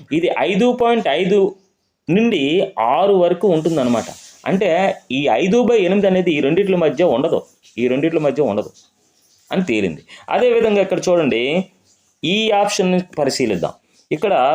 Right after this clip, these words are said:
రెండు ఎనిమిదిలు, ఇది రెండు ఐదులు, ఇది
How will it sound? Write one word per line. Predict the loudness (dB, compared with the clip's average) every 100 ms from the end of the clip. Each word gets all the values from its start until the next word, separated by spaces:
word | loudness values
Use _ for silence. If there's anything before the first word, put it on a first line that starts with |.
| 2
రెండు | 0 0
ఎనిమిదిలు, | -2 -2 -2 -4 _ _ _ _ _ _ _ _ _ _ _ _ _ -6
ఇది | -2 0 0 0
రెండు | 0 0 0
ఐదులు, | 0 -2 -6 _ _ _ _ _ -20 _ _ _ _ _ -6
ఇది | -4 -2 -2 -2 -4